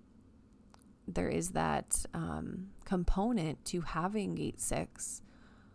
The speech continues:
where you cannot help it if you're feeling closed to intimacy. If you're not in the mood to be emotionally intimate,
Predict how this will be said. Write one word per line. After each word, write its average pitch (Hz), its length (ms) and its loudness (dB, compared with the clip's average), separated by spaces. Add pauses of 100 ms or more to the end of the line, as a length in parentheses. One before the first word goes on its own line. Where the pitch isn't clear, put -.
(360)
where 175 120 -2
you 175 180 -4
cannot 226 400 0
help 240 380 0
it - 60 6
if - 140 0
you're - 100 -2
feeling - 360 -6
closed - 560 -4
to - 80 -6
intimacy. - 480 -6
If - 100 -8
you're 185 80 -4
not 208 160 -2
in 233 120 2
the 220 60 2
mood 190 580 2
to 185 180 -2
be 170 460 0
emotionally 160 600 -2
intimate, 214 520 0